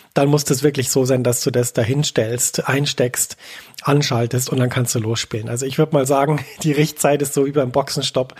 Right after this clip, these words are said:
in der Formel eins. Wenn es ungefähr in dem Tempo geht, dann wunderbar.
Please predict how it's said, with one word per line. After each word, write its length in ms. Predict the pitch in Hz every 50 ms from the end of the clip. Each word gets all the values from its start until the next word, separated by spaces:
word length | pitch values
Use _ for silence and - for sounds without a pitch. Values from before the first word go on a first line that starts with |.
| - - - - - - - - - -
in 80 | 151
der 80 | 143 139
Formel 300 | 139 - 139 139 139 139
eins. 420 | 117 120 131 151 170 196 - - - - - - - - - -
Wenn 120 | 143 143
es 120 | 143 147 143
ungefähr 460 | 147 160 175 175 151 - 160 139 135
in 100 | 139 139
dem 200 | 151 156 156 160
Tempo 300 | 160 165 147 143 147 147
geht, 300 | 139 143 151 156 151 -
dann 200 | 127 123 127 127
wunderbar. 580 | 131 143 147 139 131 117 120 120 143 151 151